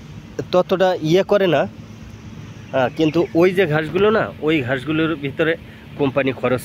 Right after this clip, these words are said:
করে। এই যে পাইপগুলো দেখতেছেন এর ভিতরে দেখা যাচ্ছে, পাইপগুলো আমি জুম করে আপনাদেরকে একটু দেখাই। এই দেখেন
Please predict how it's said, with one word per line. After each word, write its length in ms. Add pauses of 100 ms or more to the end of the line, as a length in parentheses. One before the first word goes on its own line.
করে। 160 (100)
এই 60
যে 120
পাইপগুলো 600
দেখতেছেন 520
এর 160
ভিতরে 340 (580)
দেখা 240
যাচ্ছে, 320
পাইপগুলো 600
আমি 360
জুম 160
করে 240
আপনাদেরকে 580 (160)
একটু 260
দেখাই। 380 (2000)
এই 60
দেখেন 260